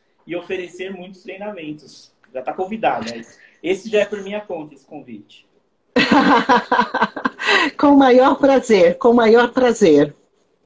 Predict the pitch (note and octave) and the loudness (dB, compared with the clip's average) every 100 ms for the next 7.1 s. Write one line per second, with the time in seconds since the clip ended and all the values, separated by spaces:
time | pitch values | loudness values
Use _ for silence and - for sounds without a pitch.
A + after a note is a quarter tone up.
0 | _ _ _ _ _ _ _ _ _ D#3+ | _ _ _ _ _ _ _ _ _ -6
1 | F#3 A3 F#3 F#3 G#3 A#3 A3 F#3+ E3 E3 | -2 0 -2 -4 -6 -4 -2 -4 -4 -6
2 | E3 - F3 D#3+ E3 D#3+ D#3 D3+ D3+ D3 | -8 -12 -14 -12 -14 -12 -14 -12 -12 -10
3 | D#3+ D#3 D3 D3+ D3 D3+ D3+ D3+ - _ | -12 -14 -16 -18 -14 -14 -10 -12 -14 _
4 | _ - G3+ - - F#3+ G#3 G#3+ A3+ - | _ -12 -12 -12 -20 -16 -14 -12 -12 -16
5 | - G#3+ D#3+ - D#3+ F3 F3 - D3 C#3+ | -16 -14 -14 -14 -12 -12 -14 -20 -20 _
6 | B2+ D3 C#3 C3+ C3 C#3 D3 D3 C3+ D#3 | _ -16 -12 -14 -14 -16 -16 -16 -12 -10